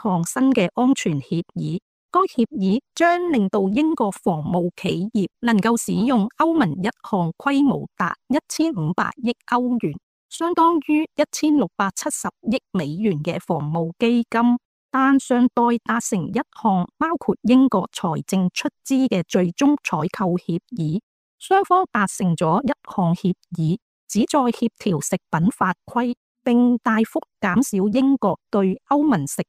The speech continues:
品出口嘅邊境檢查。官員們表示，該協議仍有一啲細節有待敲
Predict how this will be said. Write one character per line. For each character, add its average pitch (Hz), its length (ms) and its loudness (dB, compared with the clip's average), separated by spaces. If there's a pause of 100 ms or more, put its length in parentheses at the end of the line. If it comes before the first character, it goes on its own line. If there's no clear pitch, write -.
(140)
品 156 240 -4
出 - 140 -4
口 - 320 -6
嘅 175 140 -2 (120)
邊 233 220 2
境 156 260 -2
檢 160 340 0
查。 - 240 -8 (480)
官 370 160 2
員 196 160 4
們 151 300 0
表 151 260 0
示， 185 320 0 (300)
該 339 80 2
協 330 240 2 (100)
議 185 320 2
仍 208 220 4
有 165 120 0
一 196 80 -2 (160)
啲 269 120 -4
細 175 420 -2
節 185 180 0 (140)
有 185 240 0
待 180 340 0
敲 254 240 0